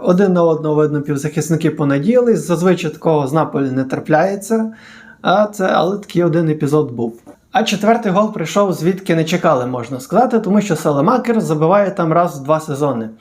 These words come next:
Е, тут він прийняв м'яч між лініями, вже питання до Хаві можна задати. Але далі він робить, е, дещо феноменальне, як там кажуть тепер в Наполі, Саледонна, або ще якось можете написати в коментарі.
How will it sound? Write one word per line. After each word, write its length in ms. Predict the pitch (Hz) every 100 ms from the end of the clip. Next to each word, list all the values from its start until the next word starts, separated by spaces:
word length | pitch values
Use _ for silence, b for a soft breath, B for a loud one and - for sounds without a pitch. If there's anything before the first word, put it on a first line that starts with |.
| B B B B
Е, 180 | 156 151
тут 260 | 226 226
він 120 | 190 180
прийняв 320 | 190 175 156
м'яч 300 | 156 127 143
між 180 | 135 175
лініями, 420 | 220 226 214 185
вже 200 | 160 165
питання 520 | 160 - 147 135 131
до 260 | 131 131 120
Хаві 380 | - 208 214
можна 360 | 202 202 170 180
задати. 500 | 180 180 185 185 175 165 B B B B B
Але 220 | 175 170
далі 420 | 185 226 226 214 214
він 280 | 180 196 175
робить, 520 | 170 175 170 170 -
е, 180 | 151 147
дещо 340 | 151 156 -
феноменальне, 680 | 147 143 131 175 233 220 202
як 220 | 170 160
там 160 | - 143
кажуть 360 | 156 139 131 135
тепер 200 | 156 139
в 40 |
Наполі, 420 | 147 135 135 123
Саледонна, 800 | - 143 131 131 208 233 202 196 -
або 400 | 143 139 139 - B -
ще 200 | - 156
якось 280 | 147 151
можете 300 | 151 151 -
написати 400 | 147 147 165 160
в 60 | 147
коментарі. 500 | 170 160 170 202